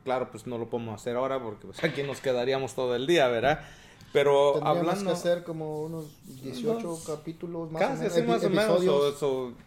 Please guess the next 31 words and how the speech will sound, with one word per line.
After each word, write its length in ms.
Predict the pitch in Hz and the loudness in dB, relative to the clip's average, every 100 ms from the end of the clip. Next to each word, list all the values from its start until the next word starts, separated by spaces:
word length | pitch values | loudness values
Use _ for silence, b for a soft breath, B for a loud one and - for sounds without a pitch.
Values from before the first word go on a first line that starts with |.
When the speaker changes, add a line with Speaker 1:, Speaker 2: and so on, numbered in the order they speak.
| - | -2
Speaker 1:
cálmense, 400 | 160 185 180 170 | 2 4 4 6
Speaker 2:
como 120 | 185 | 6
Speaker 1:
ya, 140 | 185 185 | 8 6
Speaker 2:
la, 80 | |
Speaker 1:
ahí 80 | 185 | 6
vamos, 220 | 196 196 | 6 6
Speaker 2:
como 160 | 185 190 | 6 6
Speaker 1:
ahí 40 | |
Speaker 2:
las 100 | 190 | 6
Speaker 1:
vamos. 140 | 180 170 | 6 6
Speaker 2:
novelas, 440 | 208 220 131 - | 8 8 6 2
Speaker 1:
Oh, 120 | - 196 | 6 8
Speaker 2:
como 120 | 214 | 10
las 140 | 196 | 10
Speaker 1:
eso, 40 | 220 | 10
vamos 120 | 202 | 8
a 40 | 202 | 8
Speaker 2:
novelas. 120 | 156 | 8
Speaker 1:
hacer 140 | 202 | 8
una 140 | 214 214 | 8 10
novela, 420 | 175 175 220 190 | 10 12 12 12
¿verdad? 600 | 175 196 208 202 185 147 | 12 10 10 12 10 10
<laughs> 20 | |
La 160 | 170 175 | 8 8
novela 380 | 160 156 170 147 | 8 8 8 8
de 80 | |
los 220 | 139 127 - | 6 0 -2
pintores. 880 | 156 127 - 143 120 104 104 - - | -4 -2 2 4 4 0 -6 -14 -2
Speaker 2:
O, 80 | |
o 20 | |
la, 80 | 147 | 0